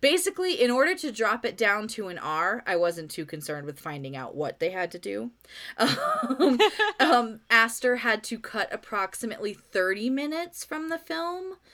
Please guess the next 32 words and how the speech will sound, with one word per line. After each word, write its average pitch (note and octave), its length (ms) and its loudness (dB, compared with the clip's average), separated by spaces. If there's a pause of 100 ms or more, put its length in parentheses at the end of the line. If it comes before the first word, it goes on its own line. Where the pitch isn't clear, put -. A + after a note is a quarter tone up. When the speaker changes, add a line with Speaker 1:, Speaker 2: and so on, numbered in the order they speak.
(320)
Speaker 2:
Ooh, C#4 60 -8
Speaker 1:
And - 40 0
Speaker 2:
and - 120 4
this A3+ 80 0
is A3+ 80 0
a - 40 4
Speaker 1:
so G3 340 4
Speaker 2:
long G3+ 340 2
film G#3+ 320 -4
anyway. G3+ 680 -8
Speaker 1:
Yeah, G#3+ 560 6
and G#3+ 180 -2
so A3+ 100 2
that's A3 320 4
available G3 560 2
in F#3 100 0
the F3 80 -6
director's D3 560 -4
cut. G2+ 260 -6
And G#3+ 140 -2
so A#3 100 4
some F#4+ 260 0
of F4+ 60 0
those D#4 220 0
things B3 320 -4
I A3 120 2
did, G3+ 380 -2 (460)
um, F#3+ 300 2
see A3 240 -4
snippets G3 500 -4
of F3+ 260 2
were, F3+ 600 4